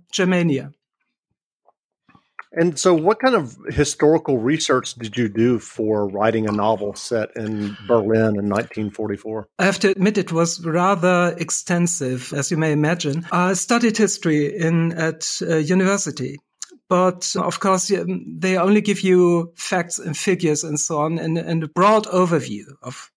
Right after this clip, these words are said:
Speaker 1: of it all. And so I really had to get into the details to, to get this right, doing research. I needed one and a half years just to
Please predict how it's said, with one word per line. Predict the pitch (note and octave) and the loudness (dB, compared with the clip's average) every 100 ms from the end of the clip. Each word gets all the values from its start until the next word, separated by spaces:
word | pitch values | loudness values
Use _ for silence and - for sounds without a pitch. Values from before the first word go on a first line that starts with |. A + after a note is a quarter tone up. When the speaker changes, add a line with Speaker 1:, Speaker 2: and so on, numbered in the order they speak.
| _ | _
Speaker 1:
of | C#3+ | -8
it | D3 | -8
all. | D3 C#3+ D3+ E3 G#3+ B3+ G#3 - | -8 -10 -12 -14 -14 -12 -14 -6
And | D#3+ E3+ F3 F3 | 0 2 2 0
so | - F3 - G3+ | -2 -4 0 2
I | F#3 | 2
really | F#3 G#3 A3 G#3 | 2 2 2 2
had | G3+ G3 | 0 -2
to | - G3+ G3 G3 F#3+ F#3+ F#3 - | 0 4 4 4 2 0 -4 -2
get | G#3+ G#3+ | -2 0
into | G#3+ G#3 G#3+ G3+ F#3+ F#3 _ | 2 2 0 0 0 -4 _
the | G3 | -2
details | F3+ G#3+ G#3+ G3 D#3 D3 D3+ - - | 2 2 2 0 0 -2 -4 -6 -6
to, | - F3 D#3+ D#3 | -2 0 2 -2
to | - - E3 | -4 -6 -2
get | E3+ | -2
this | D#3+ D3 - | -2 -2 -2
right, | D3 C#3+ - D#3 | -2 -2 -8 -2
doing | E3 D#3+ | 0 2
research. | F3 E3 C3 B2+ - - _ - | 2 2 -4 -8 -10 -12 _ -2
I | F#3 G3 G3 G3 F#3+ - _ _ _ _ | 0 2 4 2 0 -8 _ _ _ _
needed | G#3 G#3 A#3+ A#3 A3 | 2 4 6 4 0
one | F3 G3+ B3 | 2 2 4
and | A3+ | 4
a | G3 | 4
half | F#3+ F#3 | 2 2
years | E3+ E3+ - | 0 0 -2
just | - F#3 F3+ - | -2 -2 -2 -2
to | F#3 E3+ E3+ E3+ | 0 2 0 -4